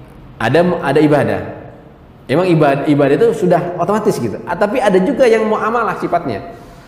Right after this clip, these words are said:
Muamalah itu seperti interaksi kita, perdagangan kita, kemudian hubungan kita, kemudian kita transaksi di pasar, itu kan muamalah kita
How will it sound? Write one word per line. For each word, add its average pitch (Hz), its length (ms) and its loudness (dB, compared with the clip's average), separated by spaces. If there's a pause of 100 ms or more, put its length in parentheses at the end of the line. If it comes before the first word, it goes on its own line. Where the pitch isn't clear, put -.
(440)
Muamalah 190 500 2
itu 233 140 -2
seperti 185 320 -2
interaksi 170 480 -2
kita, 110 560 -2 (480)
perdagangan 127 680 0
kita, 120 340 -2 (600)
kemudian 135 320 0
hubungan 139 360 2
kita, 120 600 -2 (400)
kemudian 139 720 2 (240)
kita 143 320 0
transaksi 139 480 -2
di 135 120 0
pasar, 120 440 0
itu 143 80 -2
kan 370 120 -2
muamalah 208 440 -4
kita 170 200 -2